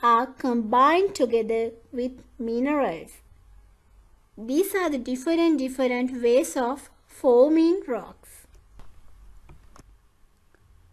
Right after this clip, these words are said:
Now tell me, how can we use rocks? Yes, here I have explained how can we use rocks. They are used for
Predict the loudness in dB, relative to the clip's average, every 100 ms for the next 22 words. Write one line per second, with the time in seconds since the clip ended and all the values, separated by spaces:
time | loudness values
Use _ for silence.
0 | _ _ -2 0 2 0 -2 -4 -4 -6
1 | -4 -4 -6 -8 -2 2 2 0 -4 -2
2 | -2 -2 0 0 0 -4 -4 -6 -6 -12
3 | -12 -18 -20 -20 -20 _ _ _ _ _
4 | -2 0 -2 -12 -16 -18 -20 -20 -20 -8
5 | -4 0 0 0 -4 -12 -6 -4 -4 -6
6 | -6 -6 -8 -8 -10 -6 -2 0 0 0
7 | -4 -12 -20 _ -20 _ -20 -8 -2 0
8 | 0 0 -2 -2 -2 -2 0 0 -2 -2
9 | -4 -6 -12 -14 -18 -20 -20 -20 -20 -20
10 | -20 _ -20 -20 -20 -20 _ -20 _ _
11 | -20 -6 0 0 0 -2 -2 2 4 4
12 | -2 -8 -6 -4 -6